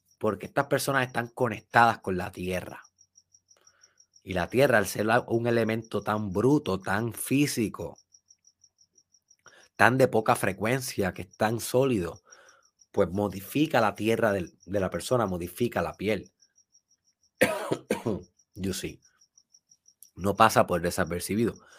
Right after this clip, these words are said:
Pero nota cómo el ingeniero,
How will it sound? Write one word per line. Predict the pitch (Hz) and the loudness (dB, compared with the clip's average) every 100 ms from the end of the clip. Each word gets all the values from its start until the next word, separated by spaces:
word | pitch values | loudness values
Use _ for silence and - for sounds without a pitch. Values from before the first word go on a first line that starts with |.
| - - _ | -20 -20 _
Pero | 123 110 120 | 4 6 6
nota | 170 175 85 - _ _ - | 6 6 2 -2 _ _ -4
cómo | 127 170 | 4 6
el | 160 | 6
ingeniero, | 139 107 104 104 98 127 175 156 85 76 | 2 -2 -6 -4 -2 4 6 6 4 -4